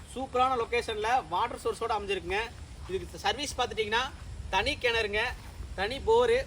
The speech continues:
ஒரு, அஹ், ஃபைவ் ஹெச்பி சர்வீஸோடு இருக்குங்க. டோட்டலாக உங்களுக்கு வாட்டர் சோர்ஸ் எல்லாமே சூப்பராக இருக்குங்க. ஒரு சின்ன வீடு மட்டும் கட்டினா போதுங்க. ஒரு சின்ன ஒரு பத்துக்கு பதினாறு ரூம் எடுத்தீங்கனாலே தனியா உங்களுக்கு, அஹ், வீக்கெண்ட் டைம்ல என்ஜாய் பண்றதுக்கு சூப்பரான இடமா இருக்குங்க. மேல் இந்த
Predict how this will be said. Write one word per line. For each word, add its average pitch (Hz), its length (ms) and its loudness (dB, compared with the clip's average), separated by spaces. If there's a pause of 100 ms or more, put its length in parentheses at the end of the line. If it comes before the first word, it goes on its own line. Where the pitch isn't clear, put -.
ஒரு, 180 200 -2
அஹ், 165 540 -2
ஃபைவ் 240 140 4
ஹெச்பி 262 280 -2
சர்வீஸோடு 240 480 2
இருக்குங்க. 196 400 2 (480)
டோட்டலாக 254 360 4
உங்களுக்கு 240 400 0
வாட்டர் 220 300 2
சோர்ஸ் 247 240 -2
எல்லாமே 240 380 4
சூப்பராக 226 380 4
இருக்குங்க. 208 320 2 (260)
ஒரு 180 200 -2
சின்ன 294 300 2
வீடு 254 220 0
மட்டும் 254 220 -2
கட்டினா 233 340 2
போதுங்க. 214 400 0 (300)
ஒரு 180 160 -2
சின்ன 285 180 -2
ஒரு 262 140 0
பத்துக்கு 220 280 0
பதினாறு 254 220 2
ரூம் 262 240 0
எடுத்தீங்கனாலே 226 560 0 (540)
தனியா 240 280 2
உங்களுக்கு, 233 480 2 (100)
அஹ், 185 280 2
வீக்கெண்ட் 240 320 0
டைம்ல 220 280 4 (100)
என்ஜாய் 226 220 0
பண்றதுக்கு 220 340 -2
சூப்பரான 240 380 2
இடமா 214 260 4
இருக்குங்க. 202 240 2 (580)
மேல் 247 200 4 (520)
இந்த 180 160 0